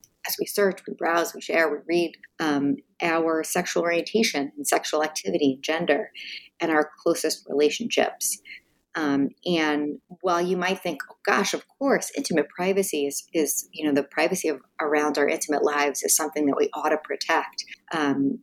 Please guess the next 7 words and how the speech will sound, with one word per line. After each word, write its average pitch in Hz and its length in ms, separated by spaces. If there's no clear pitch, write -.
it 175 180
is - 320
woefully 160 680
underprotected 139 840
in - 80
the - 120
law. - 260